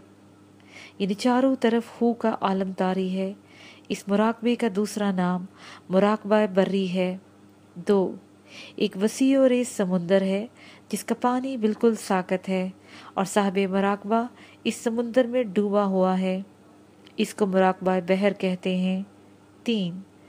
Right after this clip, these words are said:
तालिब इल्म ये तसव्वुर करता है कि मैं मौजूद नहीं हूँ, सिर्फ ज़ाते हक मौजूद है।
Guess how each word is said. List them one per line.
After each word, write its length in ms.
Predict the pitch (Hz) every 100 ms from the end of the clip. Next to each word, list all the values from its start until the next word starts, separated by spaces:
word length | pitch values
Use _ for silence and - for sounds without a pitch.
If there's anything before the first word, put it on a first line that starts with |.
| - - - -
तालिब 260 | 214 208 208
इल्म 260 | 247 269 254
ये 160 | 254
तसव्वुर 440 | 262 247 208 185 196
करता 360 | 185 180 -
है 340 | 185 185 185 190 - - - - - -
कि 80 | 196
मैं 240 | 180 208
मौजूद 400 | 226 220 220 220 214
नहीं 280 | 196 202 196
हूँ, 240 | 185 185 190 - - - - - -
सिर्फ 160 | 220
ज़ाते 540 | 190 185 202 208 220 208
हक 260 | 180 208 -
मौजूद 420 | 190 180 190 185
है। 280 | 190 185